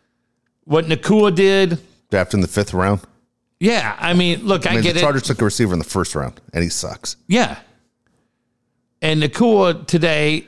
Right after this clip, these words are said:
Speaker 1: and I get it, it's seventeen games, the guy with the Lions did it in fourteen.
Speaker 2: Yeah.
Speaker 1: I, I get all that. But, man, you watch them, Williams,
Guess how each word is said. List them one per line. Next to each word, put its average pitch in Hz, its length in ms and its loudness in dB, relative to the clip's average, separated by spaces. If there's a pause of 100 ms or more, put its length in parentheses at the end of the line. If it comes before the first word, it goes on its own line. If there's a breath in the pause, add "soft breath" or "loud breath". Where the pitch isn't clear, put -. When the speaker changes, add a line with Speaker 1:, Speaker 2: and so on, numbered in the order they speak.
Speaker 1:
and 214 100 0
I 254 80 0
get 151 240 2
it, 165 260 -2
it's 165 160 -2
seventeen 165 540 2
games, 143 440 0
the 131 80 -2
guy 131 200 0
with 135 80 -4
the 127 100 -2
Lions 123 380 0
did 131 80 2
it 135 80 -2
in 123 60 -4
fourteen. 120 760 0
Speaker 2:
Yeah. 101 180 2 (280)
Speaker 1:
I, 190 240 -2
I 175 80 0
get 165 160 0
all 131 160 0
that. 113 320 -2 (760)
But, 151 180 -2
man, 165 320 0
you 175 180 2
watch 160 320 0
them, 170 300 0
Williams, 160 720 0